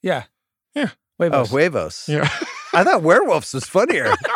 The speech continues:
Speaker 3: Uh, soundtrack, which is Latin jazz, New Orleans jazz and blues,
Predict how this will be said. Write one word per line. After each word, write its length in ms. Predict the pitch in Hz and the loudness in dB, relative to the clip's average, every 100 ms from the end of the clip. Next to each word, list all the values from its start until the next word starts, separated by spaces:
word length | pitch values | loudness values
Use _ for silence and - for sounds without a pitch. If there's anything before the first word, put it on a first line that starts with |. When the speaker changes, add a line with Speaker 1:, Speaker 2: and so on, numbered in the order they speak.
| - - - - 311 - - - _ 320 _ - - - - - 101 - | -2 -2 -4 -2 -8 -6 -12 -14 _ -16 _ -18 -10 -8 -8 -14 -4 -2
Speaker 3:
Uh, 380 | - 180 147 113 - - - _ | 4 4 4 0 -12 -20 -20 _
soundtrack, 760 | - 165 160 175 - 143 120 - - _ _ | -2 4 4 2 2 2 2 -4 -20 _ _
which 220 | 143 127 131 | -6 -4 -4
is 120 | 110 | 2
Latin 260 | 139 147 135 | 2 2 2
jazz, 380 | 139 131 123 | 4 4 2
New 80 | 117 | 0
Orleans 280 | 123 127 120 | 0 0 0
jazz 260 | 117 113 101 | 0 0 -2
and 120 | 107 | -4
blues, 640 | 107 107 104 98 - - | -2 -2 -4 -6 -14 -20